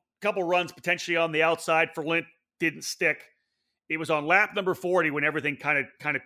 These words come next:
turned. Rasmuth got a really good run out of turn number two, working the high side, went to the outside of De Oliveira, whose car might have been starting to go off a little bit. He gets enough of a run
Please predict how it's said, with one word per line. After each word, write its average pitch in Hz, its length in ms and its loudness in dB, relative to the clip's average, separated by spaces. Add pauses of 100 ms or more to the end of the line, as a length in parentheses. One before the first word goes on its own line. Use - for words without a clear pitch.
turned. 135 380 -6 (480)
Rasmuth 175 400 2
got 147 320 -2
a 160 40 -2
really 190 500 0
good 156 160 -2
run 160 180 0
out 156 100 2
of 139 120 -4
turn 165 200 -2
number 147 200 -4
two, 170 280 -2
working 156 280 -4
the 139 40 -6
high 156 200 2
side, 151 360 0 (520)
went 180 140 -4
to 151 60 -14
the 151 120 2
outside 175 560 4 (160)
of 143 340 -2 (180)
De 170 120 -4
Oliveira, 156 420 2
whose 151 140 -6
car 180 280 -2
might 160 300 -4
have 208 80 -6
been 190 80 -6
starting 170 240 -4
to 160 60 -12
go 147 160 -4
off 165 180 -2
a 165 40 -14
little 160 200 -6
bit. 151 160 -2 (880)
He 226 180 -2
gets 208 400 0 (220)
enough 170 420 0
of 220 60 -8
a 214 100 -2
run 165 380 2